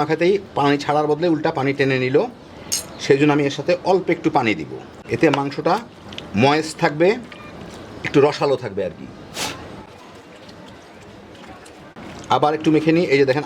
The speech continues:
আবার পানিটা শুকায় গেল, কোনো ঝোলই নাই এখানে প্রায়, সেই জন্য আরও অল্প একটু পানি দিব। পানি একটু বেশি দিলেও ক্ষতি নাই, কারণ ভাজার সময় এটা চলে যাবে। এখন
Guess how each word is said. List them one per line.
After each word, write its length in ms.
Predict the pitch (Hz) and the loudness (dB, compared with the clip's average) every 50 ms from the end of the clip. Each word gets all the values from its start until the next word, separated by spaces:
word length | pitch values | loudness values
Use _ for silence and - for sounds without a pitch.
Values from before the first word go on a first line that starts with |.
| - 131 | -2 0
আবার 180 | 135 147 147 143 - | 2 2 0 0 -2
পানিটা 240 | 143 135 127 123 127 - | -6 -6 -4 -6 -6 -8
শুকায় 200 | 135 123 117 107 101 | -4 -2 -2 -2 0
গেল, 80 | 98 101 135 | -2 -2 -2
কোনো 100 | 135 127 110 92 | -2 -2 0 2
ঝোলই 220 | 120 127 131 120 110 | 2 2 2 2 0
নাই 100 | 101 95 87 | 0 -2 -2
এখানে 200 | - 98 85 82 85 | -4 -6 -10 -10 -10
প্রায়, 200 | 85 76 76 76 - - - - - - - - - | -10 -8 -8 -10 -12 -14 -16 -16 -16 -16 -16 -14 -6
সেই 100 | - - 120 | -2 0 2
জন্য 120 | 139 151 151 - - 143 | 2 2 0 0 0 2
আরও 140 | 156 160 160 143 147 | 2 2 2 2 0
অল্প 120 | 143 143 143 120 | -2 -2 -2 -6
একটু 140 | - - 123 117 | -6 -6 -4 -2
পানি 160 | 110 98 92 80 73 | -2 -2 -2 -4 -6
দিব। 120 | 67 69 65 - - - - - - - - - - - - - - - - - - - - - - - - - - - - - - - - - - - 131 | -8 -10 -12 -14 -16 -18 -20 -20 -20 -20 -20 -20 -20 -20 -20 -20 -20 -20 -20 -20 -20 -20 -20 -20 -20 -20 -20 -20 -20 -20 -20 -18 -18 -16 -16 -14 -6 0 2
পানি 140 | 147 165 160 156 | 4 4 4 4
একটু 100 | - 156 151 | 2 2 2
বেশি 140 | 151 156 190 165 | 2 2 0 0
দিলেও 160 | 170 185 196 185 185 | 4 4 4 2 2
ক্ষতি 160 | 175 196 185 170 | 0 0 2 2
নাই, 100 | 156 170 160 | 2 0 0
কারণ 140 | 151 156 143 - | -2 -4 -2 -4
ভাজার 220 | 139 143 151 - - | -2 -2 -2 -4 -2
সময় 180 | 160 151 147 143 | 0 0 2 0
এটা 80 | 143 - | 2 2
চলে 140 | 156 143 135 127 | 2 2 4 4
যাবে। 160 | 131 127 151 220 254 233 - - - - - - - - - - - - - - - - - - - - - - - - - - - - - - - - - - - - - - - - - - - - - - - - - - - - - - - - - - - - - - 123 | 4 2 2 0 -2 -6 -14 -18 -20 -20 -20 -20 -20 -20 -20 -20 -20 -20 -20 -20 -20 -20 -20 -20 -20 -20 -20 -20 -20 -20 -20 -20 -20 -20 -20 -20 -20 -20 -20 -20 -20 -20 -20 -20 -20 -20 -20 -20 -20 -20 -20 -20 -20 -20 -20 -20 -20 -18 -18 -16 -16 -14 -14 -14 -16 -12 -4 -2 -2
এখন 160 | 123 - 170 | 0 2 0